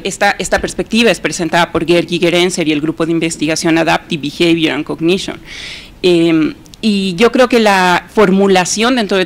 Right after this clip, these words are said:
la vasta literatura que hay dentro de ese grupo de investigación, la mejor formulación filosóficamente más interesante y más clara acerca de, eh, qué implica la normatividad,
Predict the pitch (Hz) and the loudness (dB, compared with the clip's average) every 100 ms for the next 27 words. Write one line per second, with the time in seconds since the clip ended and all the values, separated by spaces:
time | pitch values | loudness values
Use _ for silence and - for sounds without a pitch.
0 | 170 180 180 208 220 214 196 - 175 196 | 0 2 4 2 2 0 -2 -2 -2 0
1 | 185 180 175 175 190 165 156 160 160 160 | 0 0 0 0 0 -2 -2 -4 -2 -4
2 | 156 170 160 156 - 156 175 170 165 175 | -4 -2 -2 -4 -6 -6 -2 -2 -2 -2
3 | 185 208 185 180 170 196 190 190 - - | -4 -4 -2 -2 -2 -4 -4 -4 -12 -20
4 | - - 214 208 196 240 247 233 208 196 | -20 -4 0 0 0 0 0 -2 -2 -2
5 | 185 185 175 180 165 160 196 190 175 165 | -2 -4 -4 -6 -6 -2 0 0 0 0
6 | 160 - 196 196 165 156 180 170 175 151 | -2 0 0 2 0 -2 -2 -2 -2 0
7 | 165 165 - - - - 170 156 220 202 | 0 -2 -6 -20 -8 0 0 2 0 0
8 | 185 - 220 226 180 170 160 160 160 160 | 0 0 0 0 -2 0 0 0 -2 -2
9 | 165 165 175 170 | -2 0 0 0